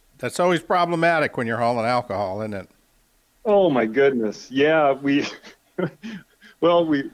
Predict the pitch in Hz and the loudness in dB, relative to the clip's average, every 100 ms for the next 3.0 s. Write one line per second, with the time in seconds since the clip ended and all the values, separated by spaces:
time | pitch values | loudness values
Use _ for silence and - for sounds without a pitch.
0 | - 139 - 170 190 190 135 120 - 117 | -10 -10 -4 -2 -2 -2 -6 -4 -2 0
1 | 110 107 104 110 117 123 120 107 95 113 | 0 -2 -2 -6 0 2 2 0 -2 -2
2 | 104 101 104 135 143 110 - - 95 104 | 0 0 -2 -4 -2 -4 -4 -6 -4 -4